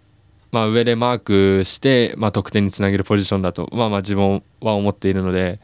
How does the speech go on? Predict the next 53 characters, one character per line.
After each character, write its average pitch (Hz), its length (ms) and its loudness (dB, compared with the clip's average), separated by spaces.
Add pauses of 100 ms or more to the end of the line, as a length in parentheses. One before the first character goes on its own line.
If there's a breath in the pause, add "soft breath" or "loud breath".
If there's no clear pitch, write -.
(640 soft breath)
オ 117 120 2
ー - 20 2
ス - 80 -8
ト 147 60 0
ラ 139 80 2
リ 113 100 0
ア 98 80 0
で 95 80 -2
は、 92 100 -2
ま 92 60 -2
あ、 - 20 -4
な 95 140 -2
か 107 100 -2
な 101 100 -2
か 101 320 0
上 107 200 0
で 107 80 0
勝 - 180 -4
て 120 80 0
る 104 340 0
こ - 140 -10
と - 100 -4
は 95 120 0
な 101 80 0
い 107 80 2
ん 101 40 0
で 95 80 2
す - 80 -10
け 90 120 -8
ど、 92 80 -6
ま 92 100 -4
あ、 95 40 -4
日 104 120 0
本 131 220 0
で 101 80 0
は、 90 180 0 (480 loud breath)
ま 104 80 0
あ、 - 40 4
自 104 120 0
分 127 160 2
の 123 60 4
武 127 100 2
器 - 100 -4
は 98 60 2
上 101 100 0
で 104 80 -2
勝 - 200 -8
つ - 40 -12
こ 101 120 -4
と 101 120 -6
な 95 120 -2
の 90 100 -6
で、 90 260 -8